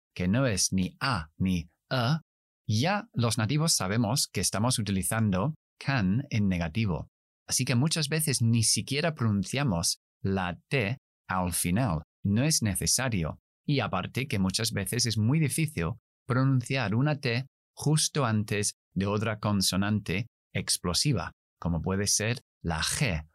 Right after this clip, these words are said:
o la K. Solo pronunciamos esa T si vienen después un verbo que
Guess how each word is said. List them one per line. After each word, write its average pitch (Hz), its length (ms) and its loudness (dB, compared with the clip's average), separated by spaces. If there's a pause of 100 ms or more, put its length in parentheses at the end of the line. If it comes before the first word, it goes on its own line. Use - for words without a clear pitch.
(160)
o 82 340 -2 (100)
la 80 380 -2
K. 98 280 -2
Solo 165 260 2
pronunciamos 117 640 2
esa 92 200 0
T 156 300 0 (220)
si - 240 0
vienen 113 340 2
después 90 600 0 (180)
un 175 180 4
verbo 131 480 2 (300)
que 147 240 -2